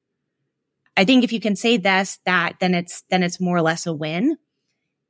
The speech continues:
And I really like to be thoughtful in the message. I really like to have marketing, P R if you have it, all the business leaders. Like, it can take months to put together a strategy like this to make it really thoughtful and look at all the pros and cons.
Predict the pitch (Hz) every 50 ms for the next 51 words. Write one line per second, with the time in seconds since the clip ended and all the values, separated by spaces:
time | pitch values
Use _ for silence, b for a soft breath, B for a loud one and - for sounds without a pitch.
0 | _ - 208 214 208 202 202 202 190 - - 208 196 190 175 190 233 233 240 247
1 | 214 220 220 214 - 180 190 190 - 190 170 - - - 175 170 156 156 165 156
2 | 170 180 - - 220 220 214 202 - - _ _ _ _ _ _ - 190 180 175
3 | 214 220 220 214 202 190 196 190 185 - - 185 180 190 180 175 170 165 151 143
4 | _ _ _ - 185 196 196 202 208 202 - 220 220 214 208 208 208 196 190 _
5 | _ _ - - 196 180 175 170 170 180 202 190 - 214 214 202 196 196 185 196
6 | 202 196 190 - _ _ _ _ _ - - 190 190 196 208 185 208 180 185 196
7 | 202 196 214 208 196 185 - - 208 202 196 208 208 196 196 202 196 - - b
8 | b b b b 202 202 190 - - 220 220 - - 277 277 254 - 226 208 190
9 | - 175 165 175 180 170 - 101 - - - - 180 175 - 190 170 - 180 -
10 | 180 170 170 175 185 196 190 151 175 175 - - 170 165 165 180 175 196 190 196
11 | 196 190 - 208 214 196 - - 190 185 180 180 190 - 185 185 180 175 - 170
12 | 160 - _ - 196 196 208 196 - B B B B B B 208 202 208 214 214
13 | 220 - 247 226 220 220 190 185 - - - 196 190 190 185 190 180 180 - -
14 | 196 190 190 185 175 175 175 - -